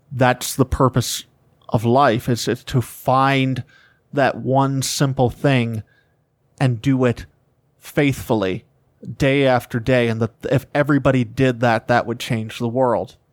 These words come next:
So then the film goes on, and we learn that Alexander is somebody who is really wrestling with this kind of Nietzschean crisis, the question of God, and he, he's undergoing a crisis of faith himself, and he doesn't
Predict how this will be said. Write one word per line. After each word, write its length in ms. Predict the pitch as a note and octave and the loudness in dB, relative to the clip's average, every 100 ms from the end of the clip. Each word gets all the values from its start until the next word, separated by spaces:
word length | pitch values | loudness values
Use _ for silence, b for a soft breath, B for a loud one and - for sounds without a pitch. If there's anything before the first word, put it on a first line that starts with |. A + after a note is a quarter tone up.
| _ B B B B | _ B B B B
So 160 | - F3+ | -4 0
then 160 | E3+ | 2
the 80 | E3+ | 0
film 340 | - F#3 F3 E3 | 0 0 0 0
goes 300 | D#3 D3 C3 | 0 2 2
on, 460 | B2+ B2 C3 C3+ _ | 2 2 0 -4 _
and 140 | D3 C3+ | -2 2
we 100 | C3 | 2
learn 240 | C3+ C#3 | 2 2
that 140 | C3 | 2
Alexander 800 | B2+ B2+ C3 A2 B2+ C3 C3 B2+ - | 2 2 0 0 -2 0 -2 -2 -2
is 380 | C#3+ B2+ B2 | 0 0 0
somebody 400 | - C#3+ B2+ B2+ | -2 -2 2 2
who 240 | A#2 - C3+ | 0 0 0
is 200 | A#2 - | 0 -2
really 300 | B2 C3 B2 | -2 0 0
wrestling 640 | A2+ C3 B2+ C3 A#2+ A#2+ | 0 0 0 -2 -2 0
with 180 | A#2+ - | -2 -2
this 220 | B2 - | -4 -4
kind 260 | - B2 A#2+ | -2 0 0
of 320 | G#2+ A#2+ - | -2 -6 -6
Nietzschean 640 | B2+ C3 C3+ - B2+ B2 | -2 0 0 0 0 -2
crisis, 600 | A#2 - B2 A#2+ - - | -6 2 4 4 0 -6
the 80 | - | -6
question 420 | - C3+ A#2+ - | 0 0 0 -2
of 160 | B2+ A#2 | -4 -2
God, 440 | A#2+ A#2 A#2 G#2+ | 2 4 4 2
and 120 | G2+ C3 | 0 -6
he, 200 | B2+ - B B B | -8 -10 B B B
he's 380 | C3+ A#2+ - - - | 0 0 -2 -6 0
undergoing 420 | C#3 C#3 B2+ B2+ | 2 4 2 0
a 60 | B2 | -2
crisis 560 | - C#3+ C3+ C#3 - | -2 0 2 0 -2
of 80 | A#2+ | -4
faith 460 | - C3+ B2 A2+ - | -2 2 2 0 -4
himself, 540 | A#2+ A2 - A#2+ A2+ | -6 -4 0 2 0
and 60 | B2+ | -4
he 80 | |
doesn't 300 | B2+ C3 C3+ | -2 -2 -2